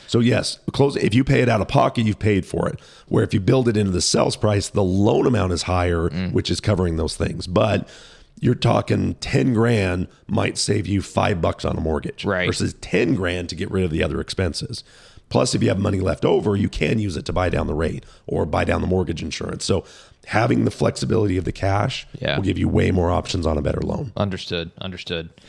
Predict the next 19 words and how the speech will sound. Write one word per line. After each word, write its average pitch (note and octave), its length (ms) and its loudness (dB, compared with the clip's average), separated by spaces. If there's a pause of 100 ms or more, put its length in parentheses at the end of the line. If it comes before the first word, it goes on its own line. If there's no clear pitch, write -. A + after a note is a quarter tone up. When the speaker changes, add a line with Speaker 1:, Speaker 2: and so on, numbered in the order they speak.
(360)
Speaker 2:
So D#3+ 440 2
now D#3 240 2
we F3 80 0
get D3 180 2
into A#2+ 300 2
pretty A#2+ 200 0
much - 180 0
qualifications, F#2 960 -2
right? F2 300 0 (240)
So, A2 580 0
uh, F#2+ 520 0
our, - 200 -4
our, F2+ 160 -4
our A2+ 160 -2
next C3 280 -2
few D3 260 0
are A#2 100 2
gonna A2 160 2
be G2+ 100 0